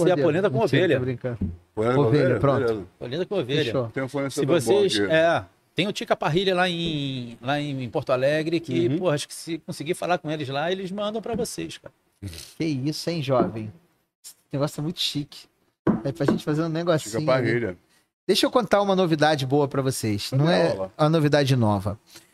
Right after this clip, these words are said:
Speaker 2: Na... a gente tá produzindo esses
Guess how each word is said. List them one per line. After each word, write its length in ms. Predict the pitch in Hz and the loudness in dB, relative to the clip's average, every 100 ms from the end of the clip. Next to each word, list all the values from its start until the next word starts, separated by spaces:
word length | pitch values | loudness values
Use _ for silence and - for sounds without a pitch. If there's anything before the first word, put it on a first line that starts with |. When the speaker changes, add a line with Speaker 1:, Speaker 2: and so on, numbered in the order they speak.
| _ _ 151 | _ _ 0
Speaker 2:
Na... 1120 | 165 165 165 165 156 151 147 143 139 131 123 _ _ _ _ _ _ _ _ _ - | 2 4 4 4 4 4 4 4 2 2 -2 _ _ _ _ _ _ _ _ _ -2
a 60 | 156 | 2
gente 200 | 175 214 | 2 2
tá 100 | 214 | 2
produzindo 680 | - 190 190 160 123 170 156 | 2 2 4 2 2 2 4
esses 680 | 147 - 143 120 104 - - | 2 2 2 2 2 -2 -6